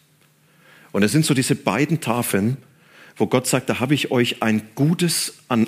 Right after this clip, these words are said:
A-, Rahmen gegeben, in dem ihr euer Leben entfalten sollt." Und Jesus hat es dann später sogar aufgenommen.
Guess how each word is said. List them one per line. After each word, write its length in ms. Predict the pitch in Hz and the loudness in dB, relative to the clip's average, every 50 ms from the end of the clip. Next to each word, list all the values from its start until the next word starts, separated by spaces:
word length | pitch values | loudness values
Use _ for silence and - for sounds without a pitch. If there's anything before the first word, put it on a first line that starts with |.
| - - | 0 -2
A-, 200 | 113 107 113 131 | -2 0 0 0
Rahmen 560 | - - 113 104 104 123 147 147 139 139 131 | -2 0 0 0 2 2 2 2 2 2 4
gegeben, 680 | - 113 - - 113 107 110 110 101 98 101 123 131 - - - - - - - - - - - | 2 2 2 4 4 4 4 4 2 2 2 0 0 -4 -12 -20 -20 -20 -20 -20 -20 -18 -6 -2
in 180 | 127 113 104 85 | 0 0 2 4
dem 300 | 113 113 120 139 156 - - | 2 2 4 4 2 0 0
ihr 260 | - 151 165 180 175 - - | 0 4 4 4 2 2 -2
euer 240 | 127 120 113 107 101 | 0 0 2 2 0
Leben 520 | 98 92 101 110 131 143 165 135 131 - | 0 0 2 2 2 2 0 -2 -2 0
entfalten 600 | 123 107 98 - - - - 90 101 113 - 127 | -2 -2 -2 -2 -4 -4 -2 -2 -2 -2 -2 -2
sollt." 320 | 110 - - 120 113 104 95 | -4 -2 0 0 0 2 0
Und 140 | 95 90 95 | 0 0 0
Jesus 320 | 104 123 - 156 - - | 0 0 0 -2 -2 -4
hat 100 | 113 - | -4 -4
es 140 | 110 - - | -4 -4 -2
dann 120 | 110 104 | -4 -4
später 340 | - - - 107 107 110 110 | -4 -4 -2 -2 0 0 0
sogar 280 | - 113 - 98 95 - | -2 -2 -4 -4 -2 -2
aufgenommen. 560 | 135 139 - - 143 110 95 87 85 85 | -4 -4 -2 -2 -2 0 0 -2 -4 -6